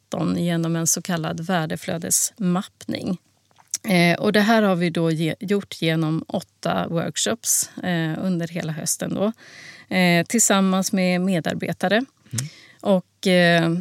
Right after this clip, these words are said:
Speaker 1: vi har ju haft det här som ett bästa bidrag då på, på våran avdelning då, samhällsbyggnad. Så att det har ju varit medbe-, medarbetare med då från samtliga enheter,
Speaker 2: Mm.
Speaker 1: eh, i det här arbetet.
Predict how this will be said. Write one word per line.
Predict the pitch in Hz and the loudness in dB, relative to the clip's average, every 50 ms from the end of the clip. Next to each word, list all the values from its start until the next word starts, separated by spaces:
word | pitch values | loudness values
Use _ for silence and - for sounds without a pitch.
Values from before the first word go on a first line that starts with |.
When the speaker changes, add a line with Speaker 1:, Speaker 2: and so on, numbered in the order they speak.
| 175 _ _ _ _ _ _ _ _ _ - | -6 _ _ _ _ _ _ _ _ _ -2
Speaker 1:
vi | 185 202 202 202 | 0 2 4 4
har | 202 | 4
ju | 190 190 | 4 4
haft | 180 185 196 190 - | 4 2 2 0 2
det | - 175 | 2 2
här | 175 | 2
som | 156 - 180 170 | 2 0 -2 -2
ett | 165 - | -2 -2
bästa | - 175 - - - 170 | -2 -2 -2 0 -2 -2
bidrag | 151 156 185 175 160 160 196 196 214 196 170 156 | 0 0 0 0 0 -2 0 2 2 2 2 2
då | 156 160 165 | 0 -4 -6
på, | 165 - - 175 170 165 160 160 165 175 175 | -6 -6 -4 -2 0 0 -2 -2 -4 -6 -8
på | - 190 175 | -6 -4 -4
våran | 160 165 160 160 160 - | -2 -2 -2 -2 -2 -2
avdelning | 175 165 160 147 156 190 196 202 185 170 165 160 | -2 -4 -4 -2 -2 -2 0 0 0 0 0 -2
då, | 165 170 | -2 -2
samhällsbyggnad. | 165 - - 170 165 160 160 - - - 214 220 190 180 180 170 - | -2 -2 -2 -2 -2 -2 -4 -4 -4 -4 -2 -2 -2 -2 -4 -4 -6
Så | - 180 | -6 -8
att | 170 | -6
det | - 180 | -6 -4
har | 175 175 | -4 -4
ju | 170 | -2
varit | 170 175 170 165 170 170 - | -2 -2 -2 -2 -2 -4 -4
medbe-, | 208 185 170 160 151 151 - 165 - - | -4 -2 -2 -2 -4 -4 -6 -8 -8 -4
medarbetare | 214 196 202 190 170 165 165 160 170 170 170 - 180 165 | -2 0 2 2 2 2 0 0 -2 -2 -2 -2 -2 -2
med | 165 175 202 214 196 175 | 0 0 0 0 -2 -2
då | 175 170 | -4 -6
från | 160 - 175 165 | -6 -6 -4 -4
samtliga | 156 - 180 170 165 160 - 208 196 - | -4 -4 -4 -4 -4 -4 -4 -6 -6 -4
enheter, | - 165 160 156 156 165 202 214 - - - - - - - | -4 -4 -4 -2 -2 -2 -2 -2 -4 -4 -6 -6 -6 -8 -8
Speaker 2:
Mm. | 110 82 82 113 139 - | -6 -6 -6 -6 -6 -4
Speaker 1:
eh, | 170 165 156 156 160 - - 196 | -2 -2 0 -2 -2 -4 -2 -2
i | 202 196 185 | -2 0 0
det | 170 165 | 0 -2
här | 156 160 151 160 - | -2 -2 -2 -4 -4
arbetet. | - 175 160 151 156 180 185 190 - - - - - - - | -4 -4 -4 -4 -4 -4 -6 -4 -4 -6 -6 -6 -8 -10 -10